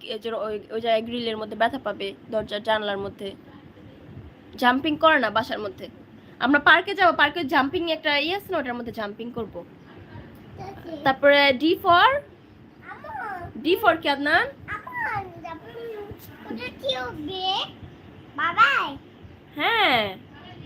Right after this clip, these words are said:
Speaker 1: বাবা নিয়ে যাবে, আম্মু নিয়ে যাব, জাম্পিং করবে তুমি,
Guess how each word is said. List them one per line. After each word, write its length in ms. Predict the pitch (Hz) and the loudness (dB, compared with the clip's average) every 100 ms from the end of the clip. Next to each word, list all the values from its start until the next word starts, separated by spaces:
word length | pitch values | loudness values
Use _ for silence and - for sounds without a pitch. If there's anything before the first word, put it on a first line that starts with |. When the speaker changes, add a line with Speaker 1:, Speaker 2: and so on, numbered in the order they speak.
| - 233 | -6 2
Speaker 1:
বাবা 260 | 254 285 | 4 4
নিয়ে 200 | 320 311 | 2 2
যাবে, 400 | 330 320 254 262 | 2 2 2 4
আম্মু 320 | 254 269 294 | 4 4 2
নিয়ে 240 | 320 311 302 | 0 0 0
যাব, 420 | 311 247 247 240 | -2 -2 -2 -2
জাম্পিং 460 | 233 226 240 285 285 | -2 -2 -2 -4 -2
করবে 260 | 285 247 | -4 -4
তুমি, 460 | 240 240 240 240 | -8 -8 -6 -6